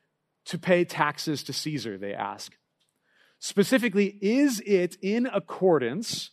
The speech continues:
with the Mosaic law? Is it faithful to the Mosaic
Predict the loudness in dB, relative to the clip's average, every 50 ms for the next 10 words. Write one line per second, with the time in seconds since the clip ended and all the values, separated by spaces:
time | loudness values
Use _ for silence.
0 | _ _ _ _ 2 4 4 4 4 0 -2 0 2 2 2 2 2 2 2 2
1 | 2 4 4 2 0 -2 -2 0 4 6 6 6 4 4 2 0 0 2 0 0
2 | -2 -4 -18 -12 0 6 8 8 8 6 0 -2 -6 2 4 6 6 6 6 2
3 | _ _ _ _ _ _ 4 4 4 6 4 2 4 2 2 2 0 -2 2 4
4 | 8 8 8 8 6 2